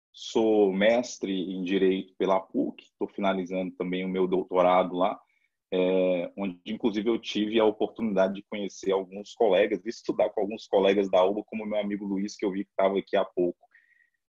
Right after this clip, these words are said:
Ah, sou professor de Direito Ambiental também, leciono na graduação e na pós-graduação de algumas instituições, como a Universidade de São Judas, a própria puc,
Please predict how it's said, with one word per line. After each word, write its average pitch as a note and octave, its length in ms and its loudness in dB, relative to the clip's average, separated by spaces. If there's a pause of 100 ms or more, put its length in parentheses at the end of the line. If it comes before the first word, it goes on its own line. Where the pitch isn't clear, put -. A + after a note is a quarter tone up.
(120)
Ah, G#2+ 460 4
sou D#3 160 -4
professor D#3 480 -4
de D3 80 -14
Direito A2+ 280 -2
Ambiental G#2 520 -2
também, G2+ 500 -6 (300)
leciono G2+ 760 0
na G2+ 160 0
graduação G2+ 1040 0
e G#2 200 -2
na G#2 100 0
pós-graduação F#2+ 1040 -2
de F#2 260 -4
algumas F#2 480 -4
instituições, G2+ 1200 -6
como F#2 540 -4 (320)
a F2 140 -4
Universidade F2+ 600 0
de - 40 -20
São E2+ 220 -8
Judas, G2 800 0
a E2+ 100 0
própria G2+ 400 0 (100)
puc, A2+ 720 0